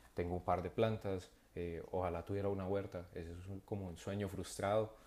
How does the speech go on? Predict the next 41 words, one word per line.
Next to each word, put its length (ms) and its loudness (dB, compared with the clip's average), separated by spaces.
pero 600 6
con 140 4
mi 100 4
mamá 280 0
estamos, 640 0
eh, 220 0
plantando 480 -2
un 80 -4
par 180 0
de 100 0
suculentas, 640 2
que 100 -8
son 140 -10
como 260 -6
estas 300 -6
plantas 380 0
que 220 -8
ahora 320 0
todos 300 2
tenemos 300 -6
en 100 -6
nuestras 340 -10
casas, 420 2
y, 300 6
y 40 6
me 120 4
parece 280 4
un 60 -2
ejercicio 420 -2
muy 140 -2
bueno. 340 2
Y, 320 -2
por 140 2
ejemplo, 360 -2
con 140 0
los 140 -2
animales, 600 0
estoy 240 -2
condicionando 640 0
una 120 0
ardilla, 440 2